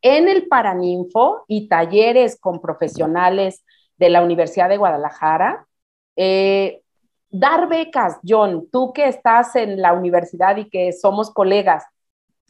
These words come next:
normalmente a los alumnos y alumnas de maestría y de doctorado, pues ya hay becas en conacyd y otro tipo de becas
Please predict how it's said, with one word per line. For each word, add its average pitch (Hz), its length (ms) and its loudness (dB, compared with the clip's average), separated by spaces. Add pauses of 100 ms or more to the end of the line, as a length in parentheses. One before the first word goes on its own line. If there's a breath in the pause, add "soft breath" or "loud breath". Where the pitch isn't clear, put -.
(120)
normalmente 294 1040 2
a 185 100 0
los 185 240 -6
alumnos 240 500 -2
y 240 40 2
alumnas 220 380 -2
de 220 80 -4
maestría 190 380 -4
y 214 60 -2
de 226 120 -2
doctorado, 180 840 0 (340)
pues 240 160 2
ya 294 140 0
hay 349 100 0
becas 330 580 -4
en 175 140 -6
conacyd 220 800 -6
y 196 120 -4
otro 196 280 0
tipo 226 260 -8
de 214 100 -4
becas 185 460 -6